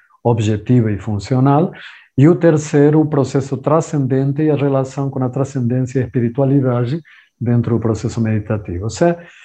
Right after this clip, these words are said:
é, é uma tentativa de dar uma visão, como diríamos assim, hum, é, o mais ampla possível, são as bases,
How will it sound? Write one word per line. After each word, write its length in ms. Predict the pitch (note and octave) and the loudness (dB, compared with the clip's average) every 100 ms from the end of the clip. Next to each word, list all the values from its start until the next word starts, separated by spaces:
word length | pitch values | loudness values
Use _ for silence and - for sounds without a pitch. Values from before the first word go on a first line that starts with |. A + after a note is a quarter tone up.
| - _ | -20 _
é, 460 | C3+ C#3 C3+ C3+ - | 4 6 8 6 4
é 40 | |
uma 160 | E3+ F3+ | 4 4
tentativa 600 | F3+ E3+ E3+ E3+ F3 E3+ | 2 4 2 4 6 6
de 100 | D3+ | 6
dar 200 | C3+ D#3 | 4 2
uma 180 | D3+ C#3+ | 2 2
visão, 560 | B2+ B2+ B2 D3 D3+ E3+ | 0 -2 -4 -4 -2 -4
como 260 | E3+ C#3+ B2 | -4 -4 -2
diríamos 680 | A#2+ A#2 A#2+ B2+ C#3 C#3 | -2 -2 -2 -2 -4 -4
assim, 500 | C#3 C3 - C3 D3+ D3+ _ _ - | -6 -6 -4 -2 -2 -6 _ _ -4
hum, 280 | A2+ C3 C#3+ C#3 _ _ _ - | -2 0 -4 -10 _ _ _ -8
é, 200 | G2+ - | -8 -4
o 100 | A2 | 0
mais 320 | B2 E3 F#3 | 2 2 2
ampla 340 | G3+ G#3 E3 D3 | 2 4 4 2
possível, 560 | C3+ B2 - A#2+ A#2+ | 0 -4 -2 0 0
são 240 | D#3 D3 B2 | -2 0 -2
as 80 | G2+ | 0
bases, 600 | A2 A#2 A#2 - D#3 | 0 0 -2 -6 -8